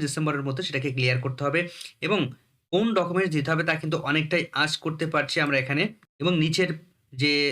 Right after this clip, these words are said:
নির্দেশ সেগুলো আরও দেখলে আমরা পরিষ্কার হব যে দু হাজার দুই সালের যে ডকুমেন্টসগুলো রয়েছে বা তার আগের ডকুমেন্টস রয়েছে সেই সমস্ত ডকুমেন্টসগুলোর কিন্তু প্রাধান্যতা দিচ্ছে কমিশন, অর্থাৎ সেই সমস্ত ডকুমেন্টসই কিন্তু আপলোড করতে হবে। তৃতীয়ত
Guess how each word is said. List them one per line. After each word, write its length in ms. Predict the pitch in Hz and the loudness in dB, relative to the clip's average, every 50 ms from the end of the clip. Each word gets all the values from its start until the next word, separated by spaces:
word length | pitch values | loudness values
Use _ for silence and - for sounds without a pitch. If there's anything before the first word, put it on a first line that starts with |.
| 117 - - _ _ _ - 135 | -2 -6 -14 _ _ _ -2 0
নির্দেশ 300 | 143 135 131 131 170 143 131 - - | 0 0 2 0 0 2 2 0 0
সেগুলো 220 | 156 151 139 180 147 - 127 | 0 0 2 0 0 2 0
আরও 120 | 135 147 135 | -2 0 0
দেখলে 180 | 135 127 - 180 165 | -2 -2 0 0 0
আমরা 120 | 156 160 151 | 0 0 0
পরিষ্কার 260 | 143 120 - - 131 123 123 | 0 -2 -2 -2 0 0 0
হব 80 | 120 113 110 127 | 0 0 0 0
যে 80 | 170 175 175 - _ _ _ - 131 | 0 -2 -2 -6 _ _ _ -4 -2
দু 60 | 143 165 | 0 2
হাজার 160 | 180 196 196 175 147 123 143 | 2 2 2 0 -2 -2 -2
দুই 140 | 165 202 208 208 - | 0 0 2 2 2
সালের 220 | 202 175 156 143 131 127 | 2 0 0 0 0 0
যে 100 | 139 135 131 135 131 - _ _ _ _ - 127 | 0 2 0 0 -4 -8 _ _ _ _ -2 0
ডকুমেন্টসগুলো 520 | 131 127 127 175 180 175 151 - 139 135 123 120 | 0 0 2 2 2 2 2 0 0 0 2 2
রয়েছে 220 | 117 120 123 127 180 196 | 2 0 0 2 2 2
বা 40 | 196 196 | 2 2
তার 100 | 180 151 143 | 2 2 2
আগের 180 | 139 156 170 165 165 | 2 0 0 2 0
ডকুমেন্টস 320 | 156 - 151 147 135 127 - 127 127 | 0 0 -2 -2 -2 -2 -4 0 0
রয়েছে 240 | 127 120 117 - 180 175 - | 0 2 2 2 2 2 2
সেই 120 | 196 196 220 208 | 2 2 2 0
সমস্ত 200 | 180 180 - 190 165 143 | -2 -2 -4 -2 0 0
ডকুমেন্টসগুলোর 480 | 131 131 139 131 127 135 143 143 143 - | 0 0 -2 -2 0 0 -2 -2 -4 -6
কিন্তু 180 | 151 151 185 190 190 - - - _ _ - | -6 -4 -4 -4 -4 -6 -20 -20 _ _ 0
প্রাধান্যতা 480 | 131 131 127 143 151 170 165 160 175 156 139 | 2 2 2 2 0 0 0 0 0 0 0
দিচ্ছে 240 | 131 127 - - 180 180 175 151 | -2 -2 0 0 0 0 0 0
কমিশন, 340 | 127 127 117 - 143 120 117 - - - _ _ _ _ _ - - | 2 2 2 2 2 0 -2 -2 -8 -16 _ _ _ _ _ -6 -4
অর্থাৎ 180 | 135 131 196 190 - | 0 0 0 0 2
সেই 120 | 170 156 165 | 0 0 0
সমস্ত 180 | 180 156 160 185 156 | 0 0 0 0 0
ডকুমেন্টসই 380 | 135 117 123 143 139 131 - 185 | 0 0 0 -2 -2 -2 -2 -4
কিন্তু 140 | 190 190 214 160 | -2 0 0 0
আপলোড 220 | 131 131 131 117 120 - | 0 0 -4 -6 -4 -4
করতে 180 | 123 117 - 127 | -6 -6 -2 -2
হবে। 120 | 120 113 110 - - - _ _ _ _ _ - | -2 -2 -2 -6 -10 -20 _ _ _ _ _ -2
তৃতীয়ত 360 | 175 214 214 240 254 247 247 | -2 0 2 2 0 2 2